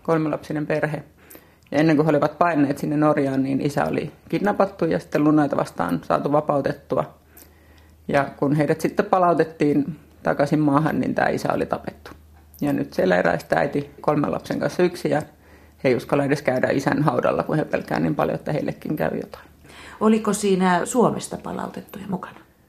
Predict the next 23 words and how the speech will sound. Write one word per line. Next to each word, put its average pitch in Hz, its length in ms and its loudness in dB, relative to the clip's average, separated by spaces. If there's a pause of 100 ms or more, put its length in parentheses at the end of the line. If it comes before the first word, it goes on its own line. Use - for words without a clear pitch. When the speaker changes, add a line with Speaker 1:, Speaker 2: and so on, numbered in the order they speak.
(440)
Speaker 1:
No, - 80 -6
tähän 247 240 4
ei 247 100 4
valitettavasti 208 560 2
saatu 185 360 0
Suomesta 156 460 0
palautettuja. 143 680 -2
Me 151 120 -4
yritettiin 180 600 0
etsiä 208 340 0
niitä 190 280 2 (180)
keväällä, 180 360 0
kun 170 120 -4
näitä 170 180 -2
meiltä 165 220 0
pyydettiin, 185 600 0
mutta, 147 440 -2 (280)
mutta - 360 -12
semmoiset 175 460 0
henkilöt, 202 360 2
jotka 175 200 -4
saatiin 165 360 -2
kiinni, 175 480 0